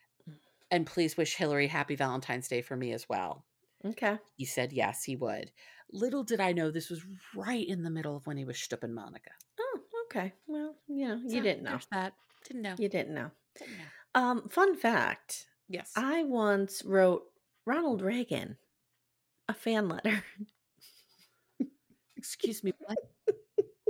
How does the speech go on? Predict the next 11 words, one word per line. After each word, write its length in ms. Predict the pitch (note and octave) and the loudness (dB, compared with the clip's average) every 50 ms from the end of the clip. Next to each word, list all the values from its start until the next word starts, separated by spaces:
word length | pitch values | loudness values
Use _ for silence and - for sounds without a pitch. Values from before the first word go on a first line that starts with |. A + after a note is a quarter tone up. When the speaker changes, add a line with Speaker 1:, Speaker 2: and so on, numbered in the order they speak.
| - - _ _ _ - A#4 - - _ _ - A#4 - - _ _ _ - - _ _ _ _ _ _ _ _ _ _ - _ - - - - - - - - - - - - - _ - | -4 -4 _ _ _ -6 -6 -6 -8 _ _ -6 -6 -6 -8 _ _ _ -16 -16 _ _ _ _ _ _ _ _ _ _ -20 _ -12 -10 -8 -8 -8 -8 -8 -10 -10 -12 -14 -16 -16 _ 6
Speaker 2:
I 100 | - A#3+ | 6 6
Speaker 1:
I 40 | A#3+ | 8
Speaker 2:
got 420 | A#3+ C4 B3+ B3 B3+ A#3+ G#3+ - | 8 8 8 10 10 8 10 10
an 120 | - A3+ G#3 | 8 8 10
autographed 720 | - G#3+ A3+ B3+ D4 D#4 C#4 - C4+ C4+ B3+ A#3+ - - - | 12 12 12 10 10 8 8 8 8 8 6 4 0 -2 -2
picture 380 | C4+ C4+ - - C#4 C4+ B3 | -2 0 2 4 6 6 6
of 100 | A3+ A3+ | 6 6
him 200 | A#3 A3+ A3 G#3 | 6 4 8 10
on 120 | G3+ G3+ G3+ | 12 12 12
a 80 | G3 | 10
horse 880 | - - E4+ F4 E4+ G#2 E2 E2+ - - D#4 - - - - - - | 8 8 6 8 10 10 8 8 6 4 2 0 -4 -6 -6 -8 -10